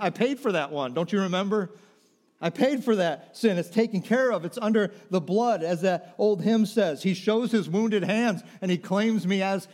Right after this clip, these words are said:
his own." Praise the Lord, right? Are you thankful for that this morning? This advocate Jesus. There's one more thing it tells us about Jesus here. It wants us to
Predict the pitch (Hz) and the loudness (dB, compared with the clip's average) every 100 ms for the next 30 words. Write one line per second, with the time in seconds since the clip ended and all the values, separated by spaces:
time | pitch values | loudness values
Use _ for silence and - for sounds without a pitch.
0 | - 175 165 190 214 170 113 - _ _ | -2 -2 2 0 0 -2 -6 -12 _ _
1 | _ _ _ _ _ 151 208 123 117 190 | _ _ _ _ _ -4 -2 -4 -4 -4
2 | 113 87 127 196 196 _ _ _ _ _ | -4 -8 -6 -6 -6 _ _ _ _ _
3 | _ _ _ _ _ _ _ _ _ _ | _ _ _ _ _ _ _ _ _ _
4 | - 143 139 175 214 240 - 220 214 220 | -6 -6 -2 -2 0 -4 -2 -2 -2 -4
5 | 214 220 226 208 151 - 175 202 196 202 | -2 0 0 0 -2 -2 -2 0 -2 0
6 | 190 135 196 196 214 208 165 190 208 202 | -2 0 -2 2 0 0 -2 0 0 -2
7 | 180 190 160 147 147 165 156 139 135 147 | -2 -4 -4 -6 -6 -4 -4 -6 -6 -2
8 | 151 147 - - - 147 160 151 160 175 | 0 -2 -4 -20 -8 -4 -2 -2 0 0
9 | 156 151 156 165 151 - 143 | 0 -2 -4 -6 -8 -2 -4